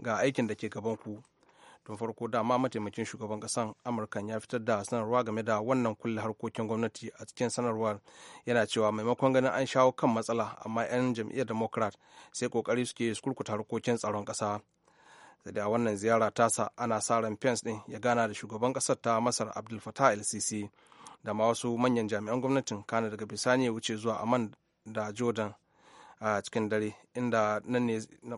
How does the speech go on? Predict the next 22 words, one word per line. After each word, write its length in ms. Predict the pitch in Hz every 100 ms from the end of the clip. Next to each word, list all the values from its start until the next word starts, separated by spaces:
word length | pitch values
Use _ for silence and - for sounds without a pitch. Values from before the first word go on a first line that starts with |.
| -
kuma 220 | 127 127 123
zai 160 | 139
gana 320 | 120 120 117 107
da 140 | 107
Sarki 340 | - 131 - 107
Abdullahi 520 | 107 113 113 117 117
na 100 | 104
biyu 320 | 98 110 107 - - - - -
da 180 | 110
sarauniya, 480 | 104 113 120 110 110 - -
sarauniya 640 | - 117 123 117 110 107 - -
Raniya. 520 | 117 117 113 107 110 - _ _ - - -
Idan 200 | 101 113
gari 140 | 107
ya 100 | 113
waye, 280 | 117 120 113
wato 300 | 110 107 -
Lahadi, 400 | 113 123 110 107 -
zai 240 | 120 110
zarce 340 | 107 123 -
zuwa 200 | 113 117
Isra'ila. 640 | 104 101 110 110 110 107